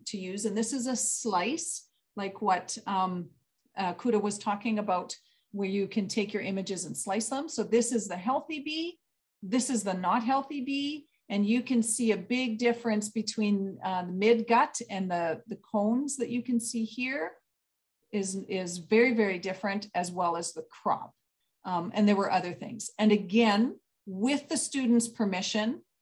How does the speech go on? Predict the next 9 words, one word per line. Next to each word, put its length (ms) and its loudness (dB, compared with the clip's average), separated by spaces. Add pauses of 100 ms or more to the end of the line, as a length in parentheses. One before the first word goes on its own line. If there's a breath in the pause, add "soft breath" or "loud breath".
(220)
the 100 4
Beamline 840 6
staff 640 2 (120)
presented, 760 0 (320)
uh, 240 4
some 300 2
of 140 0
this 220 0
data 400 4